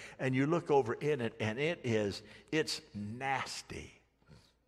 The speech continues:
It's nasty, even though you want. Sharon said the other day, Would you, uh, there's,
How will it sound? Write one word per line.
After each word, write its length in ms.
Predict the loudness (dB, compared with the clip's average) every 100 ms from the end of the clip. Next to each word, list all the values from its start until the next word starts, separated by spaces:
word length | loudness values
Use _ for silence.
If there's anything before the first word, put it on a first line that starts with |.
| _ _ _ _ _ _ _ _ _ _ _ _ _ _ _ 0
It's 240 | 0 2
nasty, 500 | 0 2 2 0 0
even 240 | 4 4 6
though 100 | 6
you 140 | 4
want. 200 | 6 4 2 -16 -4
Sharon 300 | 4 4 4
said 220 | 0 0 -6 -20 -20 _ _ _ _ _ _ _ _ _ 0
the 160 | 4
other 200 | 6 6
day, 380 | 4 4 4 2 -2
Would 200 | -2 0
you, 260 | 0 0 0
uh, 380 | 2 2 2 -2 -6
there's, 160 | -4